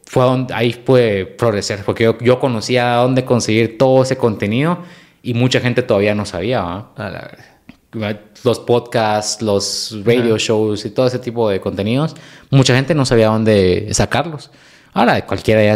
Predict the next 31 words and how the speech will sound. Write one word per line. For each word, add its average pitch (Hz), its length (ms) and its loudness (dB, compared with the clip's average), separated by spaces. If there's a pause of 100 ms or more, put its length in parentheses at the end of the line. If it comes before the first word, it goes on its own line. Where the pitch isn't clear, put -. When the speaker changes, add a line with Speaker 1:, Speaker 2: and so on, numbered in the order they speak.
(120)
Speaker 1:
busca 117 240 0
en 101 80 -2
SoundCloud, 110 520 0
en 92 200 -4
YouTube 104 360 4
y 90 240 4
ahí 90 120 4
salen 95 280 0
todas 101 260 2
esas 90 180 -2
cosas, 113 340 0
¿verdad? 117 300 -2
Speaker 2:
Sí, 123 100 -8
sí. 117 300 -8
Speaker 1:
Pero 117 140 0
en 127 60 -2
ese 127 100 -4
tiempo 156 240 0
no, 131 120 4 (140)
no, 113 220 2
no, 120 180 2
mucha 123 400 2
gente 120 180 0
no 110 100 0
sabía 123 340 0 (180)
y 151 140 0
eso 147 160 0
me 120 120 -6
ayudó 95 200 -8
a 95 40 -8
mí. 123 180 -4